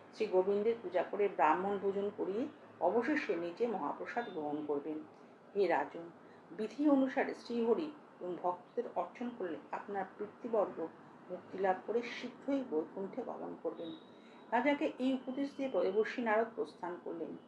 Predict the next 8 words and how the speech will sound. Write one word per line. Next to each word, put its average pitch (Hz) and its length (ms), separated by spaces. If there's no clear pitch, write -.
রাজা 190 260
ইন্দ্রসেন 226 580
মুনিবরের 185 440
উপদেশ - 480
অনুসারে 208 440
পুত্র 262 440
পরিজন 196 380
সহ 190 160